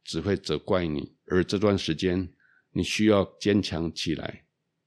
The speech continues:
才能处理女儿的后事以及相关的事情，再让他们来责怪你，你会受不了的。所以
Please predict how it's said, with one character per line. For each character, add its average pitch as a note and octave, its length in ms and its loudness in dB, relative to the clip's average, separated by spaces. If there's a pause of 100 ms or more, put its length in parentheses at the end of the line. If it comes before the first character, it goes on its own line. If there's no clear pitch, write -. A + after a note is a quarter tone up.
(360)
才 G2+ 100 -2
能 F#2 180 4
处 F#2 220 0
理 E2+ 220 0
女 D2+ 260 0
儿 D2+ 140 0
的 D#2+ 100 -4
后 F2 300 -2
事 - 360 -6
以 - 80 -10
及 D2+ 220 -8
相 E2 300 -4
关 E2 200 -2
的 D#2 120 -8
事 - 260 -8
情， - 320 -8
再 G#2+ 140 2
让 G#2 180 4
他 G#2+ 140 2
们 G2 100 4
来 E2+ 100 4
责 E2 240 -2
怪 F2 220 2
你， D2+ 180 -2 (300)
你 F2 140 -4
会 G2 160 0
受 G#2 200 0
不 G2+ 200 0
了 E2 280 0
的。 - 140 -12 (460)
所 G#2 240 0
以 E2+ 280 -2